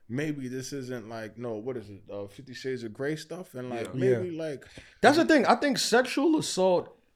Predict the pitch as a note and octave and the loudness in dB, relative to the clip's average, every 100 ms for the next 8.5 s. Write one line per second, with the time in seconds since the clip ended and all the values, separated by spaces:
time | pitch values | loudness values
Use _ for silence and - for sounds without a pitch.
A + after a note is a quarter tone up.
0 | - D3 - C#3 B2+ D#3+ D#3+ - - - | -4 0 0 -2 -2 -2 -4 -14 -18 -14
1 | A#2 A#2+ - - B2+ - C3+ - C3+ B2+ | -10 -10 -12 -10 -10 -6 -8 -8 -10 -8
2 | C3 C3+ - C#3+ D3 - - _ _ - | -8 -8 -8 -4 -4 -4 -10 _ _ -6
3 | C#3 D#3+ D3 C#3+ A#2+ B2 C#3+ C#3 B2+ - | 0 4 4 4 2 2 2 2 -6 -2
4 | E3+ E3 - B2+ - - _ C#3+ - F3+ | -2 -2 -4 -6 -8 -16 _ -2 4 4
5 | F#3+ F3+ D#3+ C3 C#3+ G3+ C3+ A#2 A2 - | 4 0 -4 2 4 4 2 0 0 -6
6 | _ _ C3+ D3 C#3+ B2+ C#3 C#3 D3 C3+ | _ _ 0 4 2 2 2 4 2 2
7 | D3 D3 C3 B2 C3+ C3 B2 A#2 F3+ - | -4 -4 -2 2 2 4 2 4 2 0
8 | F2 - G3+ G#3+ - | -6 0 2 2 -2